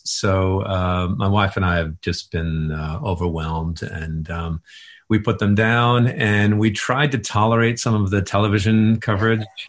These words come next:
and it was just so terrible. Um, I, I guess I just threw in the towel. <laughs> Yeah, it was, it was definitely the, the quietest New Year's that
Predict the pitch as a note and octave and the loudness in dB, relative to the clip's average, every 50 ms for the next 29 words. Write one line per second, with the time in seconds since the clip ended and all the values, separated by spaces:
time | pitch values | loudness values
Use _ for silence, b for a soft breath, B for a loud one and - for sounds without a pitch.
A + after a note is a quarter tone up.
0 | _ - G2+ F#2 F#2+ F#2+ F#2+ F#2 F#2 F#2 F#2 - - - G#2 G2 - G2+ - - | _ -4 -2 0 0 2 2 2 2 2 0 0 0 0 -2 0 0 -2 -2 0
1 | - G#2+ G2+ G2+ - - F#2+ F#2+ G2 G2+ G2 G#2 G#2+ A2 A2+ G#2+ B B B B | 0 -2 -2 -2 -2 -2 0 2 2 2 2 2 2 0 0 -2 B B B B
2 | B B B B B B B B B B - G2 G2 G2 G2 G2 F#2+ F#2+ G2 G2 | B B B B B B B B B B -4 -2 0 2 2 2 2 2 2 2
3 | G2+ - - G#2+ G2+ G#2 G#2 - G#2+ G2 G2+ G#2+ F#2+ - G2 F2 F#2 F2 - - | 0 0 0 0 0 0 0 0 0 2 2 2 2 2 0 0 0 -4 -4 -2
4 | G2 F#2 F#2 F2 F2 - - F2+ E2+ E2+ E2+ E2+ E2 - _ _ _ _ _ - | 0 0 2 0 -2 -2 -4 -4 -4 -2 -4 -6 -6 -8 _ _ _ _ _ 0
5 | - F3 - - - E3+ - - B3+ A#3 - - B B B B B B B B | 0 2 4 4 2 2 2 0 0 0 0 -2 B B B B B B B B
6 | B B2 G2 B - A2 A2 A2+ A#2 A#2 A2 A2 A2+ A#2+ B2+ B2+ C3+ C3 B2+ A2+ | B -14 -10 B -2 2 4 4 6 6 4 4 4 4 4 4 6 4 4 4
7 | A2 A#2 C3 C3+ B2+ B2 B2 A#2 G#2+ G2+ B2+ A#2+ A#2 - B2+ A#2 A2+ A2+ G2+ G#2+ | 2 2 2 4 4 4 4 4 2 4 4 2 4 4 4 4 4 4 4 4
8 | G#2 G2+ - - G#2+ G#2 G#2 - A2+ G#2 G2+ G#2+ G#2 G2+ G2+ G2+ - G2+ G2+ G2 | 2 2 0 0 -2 -2 0 0 2 2 4 4 4 2 2 2 2 2 4 4
9 | G2 F#2+ F#2+ F#2+ F#2+ F#2 F2+ F2+ - - - - - - G2 F#2+ F#2 F#2 F2+ | 4 4 2 2 2 0 0 0 -2 -4 -6 -6 -4 0 0 0 2 0 -2